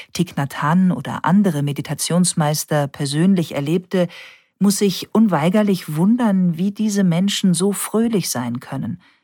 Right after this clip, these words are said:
Haben sie doch Unglück und Leid, Vertreibung, Diffamierung und Armut erfahren.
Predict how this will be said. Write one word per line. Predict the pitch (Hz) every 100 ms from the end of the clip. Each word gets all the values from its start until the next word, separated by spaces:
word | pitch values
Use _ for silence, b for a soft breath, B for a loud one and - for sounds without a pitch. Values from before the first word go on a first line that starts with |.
| b -
Haben | 160 165
sie | 156 165
doch | 160 147 - -
Unglück | 233 226 185 180 180
und | 139 135
Leid, | 151 165 196 - - b b
Vertreibung, | - 156 - 160 165 175 196 196 B B
Diffamierung | 185 - 156 165 196 202 202 196 -
und | 180 175
Armut | 151 143 131 127
erfahren. | - 127 - - - -